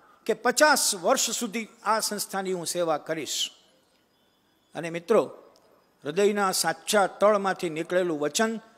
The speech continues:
સાચું પાડવાની ઈશ્વરને પણ ઈચ્છા થતી હોય છે. બરાબર પચાસ વર્ષ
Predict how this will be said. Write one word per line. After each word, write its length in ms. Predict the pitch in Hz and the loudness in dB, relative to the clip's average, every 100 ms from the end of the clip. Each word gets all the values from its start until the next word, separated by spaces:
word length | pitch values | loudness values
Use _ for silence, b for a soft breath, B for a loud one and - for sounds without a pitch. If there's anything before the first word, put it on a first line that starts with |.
| _ - | _ -8
સાચું 460 | 180 180 208 196 | -4 -4 -2 -2
પાડવાની 440 | 170 175 196 220 - | -2 0 -2 -4 -8
ઈશ્વરને 500 | 156 - 196 208 214 | -6 -4 0 2 2
પણ 180 | 220 175 | -2 -6
ઈચ્છા 320 | 156 - 175 | -8 -2 -2
થતી 300 | 170 151 185 | -2 -4 -6
હોય 240 | 147 147 127 | -4 -4 -6
છે. 220 | 147 143 B B B | -10 -14 B B B
બરાબર 480 | 170 233 302 330 311 | 4 6 6 6 6
પચાસ 520 | 262 - 254 240 226 | 4 2 4 4 2
વર્ષ 280 | 220 190 | 0 -2